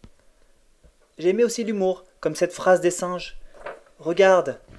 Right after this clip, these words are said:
elle est debout », en parlant de leurs congénères redressés. Les noms d'espèces sont précis et on découvre le Tiktaalik,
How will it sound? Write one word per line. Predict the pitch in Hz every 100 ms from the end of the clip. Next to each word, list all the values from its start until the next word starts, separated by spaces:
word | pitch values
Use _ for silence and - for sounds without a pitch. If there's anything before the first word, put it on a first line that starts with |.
| -
elle | 131 147
est |
debout », | 147 170 175 190 - _ _
en | 127
parlant | 143 143 151
de | 147
leurs | 135 131
congénères | 151 131 139 139
redressés. | 117 127 127 - 117 - _ _ _ _ _ _ -
Les | 143
noms | 160
d'espèces | 165 160 - 143 143
sont | 175
précis | - 185 - 214 208 - - -
et |
on | 175
découvre | 180 180 196 170
le | 160
Tiktaalik, | - 185 - 160 156 - -